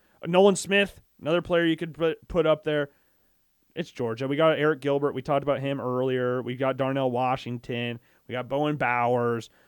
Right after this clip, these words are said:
We've got frickin' Broderick Jones. We've got all these different players you can mention with Georgia. But yeah, Jalen Carter, defensive line,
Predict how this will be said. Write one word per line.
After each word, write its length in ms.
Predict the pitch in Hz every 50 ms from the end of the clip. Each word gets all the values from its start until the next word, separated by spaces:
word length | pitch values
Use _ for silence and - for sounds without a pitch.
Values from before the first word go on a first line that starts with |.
| _ _ _ _ _
We've 140 | - - 131
got 280 | 175 180 180 175 -
frickin' 580 | - - - - 180 180 165 - 175 170 165 156
Broderick 480 | 143 139 143 156 160 165 135 135 -
Jones. 720 | 127 - 143 160 156 151 151 147 147 147 147 147 143 135 131
We've 120 | 127 143 147
got 140 | 180 175
all 220 | 170 170 196 220 233
these 180 | 233 233 214
different 340 | 156 202 214 196 202 202 170
players 360 | 147 151 190 190 190 185 170
you 60 | 165 156
can 100 | 165 160
mention 240 | 170 175 165 165
with 100 | 160 147
Georgia. 500 | 139 - 165 170 160 151 127 135 131 135 - _ _ _ _ _ _ _ _ _ _ _ _ _ _ _ _ _ _ _ _ _ _ _ _ _ _ _ _ _ _ _
But 160 | - 131 135 123
yeah, 260 | 117 113 107 98 - - _ _ _ _ _ _ _ _ _ _ _ _ -
Jalen 220 | 156 156 151 135 123
Carter, 300 | 135 131 123 110 98 -
defensive 400 | - 139 135 131 135 123 127 117
line, 320 | 123 120 123 120 120 117